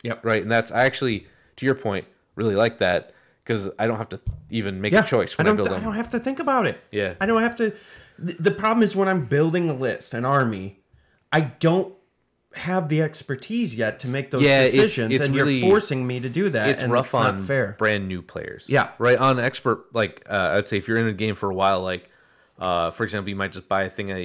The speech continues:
Speaker 2: uh, U S G Is 'cause you're like, "Uh, I want these guys to have this,"
Speaker 1: Mm-hmm.
Speaker 2: right? And that's, that's, you know what you want. Um, but especially when you're starting, and then it comes to, like,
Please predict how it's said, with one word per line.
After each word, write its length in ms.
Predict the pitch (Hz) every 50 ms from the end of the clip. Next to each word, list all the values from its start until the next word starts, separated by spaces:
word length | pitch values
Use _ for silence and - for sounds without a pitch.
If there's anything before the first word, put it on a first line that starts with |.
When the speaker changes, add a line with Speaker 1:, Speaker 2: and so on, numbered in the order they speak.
| 80 67 - - 95
Speaker 2:
uh, 20 | 90
U 260 | 90 90 98 101 101
S 100 | 95 -
G 180 | - - 98 98
Is 380 | 92 95 92 92 90 90 90 -
'cause 220 | - 107 104 120
you're 80 | 220 277
like, 80 | 339 330
"Uh, 280 | 302 285 277 269 254 254 -
I 80 | -
want 180 | 240 240 233 226
these 140 | 233 214 180
guys 340 | - 190 180 175 175 170 170
to 80 | - 151
have 300 | 143 139 135 127 110 -
this," 300 | 87 - - - - -
Speaker 1:
Mm-hmm. 120 | 117 110
Speaker 2:
right? 180 | 127 131 131 113
And 100 | 120 120
that's, 300 | 123 123 120 - - -
that's, 360 | - 120 117 - - - - _ -
you 140 | 131 127 127
know 280 | 117 113 113 113 123
what 260 | 135 131 135 131 -
you 80 | - 151
want. 240 | 160 165 175 180 180 _ _ _ _ _ _ _ _ -
Um, 300 | - 117 110 107 104 104
but 220 | 92 117 104 95
especially 380 | 82 117 - - 127 123 - 147
when 100 | 131 113
you're 60 | 95
starting, 540 | - - - 104 104 107 104 98 92 92 - _ _ _ _ _ _ _ _ _ _ -
and 500 | 107 107 104 101 98 95 95 92 92 95
then 180 | - 131 127
it 60 | 135 120
comes 300 | - 131 120 117 107 -
to, 100 | 123 110
like, 360 | 104 101 98 92 90 -